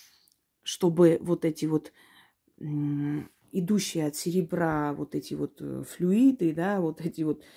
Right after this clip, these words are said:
м, элек-, такое энергетическое, извиняюсь, поле, э, чтоб постоянно очищало, улучшало состояние здоровья женщины. И если зол-, э, серебро, извиняюсь, серебро чернеет,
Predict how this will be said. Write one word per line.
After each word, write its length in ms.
м, 380
элек-, 320
такое 580
энергетическое, 880
извиняюсь, 400
поле, 480
э, 240
чтоб 260
постоянно 720
очищало, 880
улучшало 640
состояние 600
здоровья 480
женщины. 560
И 100
если 600
зол-, 360
э, 360
серебро, 440
извиняюсь, 400
серебро 440
чернеет, 560